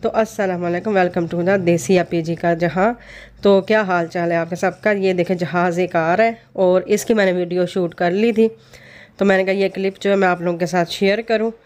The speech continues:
तो इस तरह के बहुत से क्लिप मैंने बनाए हैं जो आप लोगों के साथ आगे चल के भी मैं शेयर करूँगी। आप लोग मुझे बताइएगा कि आपको कैसे लगे और अगर कोई कमी पेशी हो मेरे व्लॉग में तो मुझे बताया करें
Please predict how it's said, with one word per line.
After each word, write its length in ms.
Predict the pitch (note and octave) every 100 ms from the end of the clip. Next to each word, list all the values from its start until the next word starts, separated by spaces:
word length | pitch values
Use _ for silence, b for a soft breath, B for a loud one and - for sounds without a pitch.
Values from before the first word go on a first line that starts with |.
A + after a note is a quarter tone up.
| b b b b _ _ G3
तो 80 | F#3 F3 E3 E3 D4
इस 200 | G3 -
तरह 200 | A3+ G#3+
के 100 | G#3
बहुत 300 | F3+ F3 A#3
से 140 | C#4 C4
क्लिप 280 | B3 A3+
मैंने 260 | A3+ G#3+ G#3
बनाए 320 | G3+ F#3+ F3+
हैं 120 | F#3+ F#3
जो 100 | G3
आप 120 | E3+
लोगों 180 | F3 E3+
के 60 |
साथ 200 | E3+ F3
आगे 220 | E3+ E3 D#3+
चल 180 | F3 E3+
के 120 | A3
भी 100 | A#3
मैं 140 | A#3 A3+
शेयर 300 | - G#3 G#3
करूँगी। 460 | G3+ G3 G3+ G3 G3
आप 160 | F3
लोग 140 | E3 D#3+
मुझे 180 | D#3+ D#3
बताइएगा 540 | D#3+ E3+ F3+ G#3 A3+
कि 80 | G#3+
आपको 240 | G3+ - E3
कैसे 320 | E3+ - G#3
लगे 340 | G#3+ G3+ G#3+ - B B B B
और 220 | F#3 F#3 F#3
अगर 260 | F#3 G#3
कोई 140 | G3+ F#3+
कमी 240 | F3+ E3+ E3
पेशी 300 | E3+ - E3
हो 180 | F#3
मेरे 220 | A3 A3+ A3
व्लॉग 360 | G#3 F#3+ F3+
में 140 | F#3+ F#3
तो 80 | F3+
मुझे 200 | E3+ E3
बताया 380 | D#3+ E3 F3 G3+
करें 300 | A3 G#3+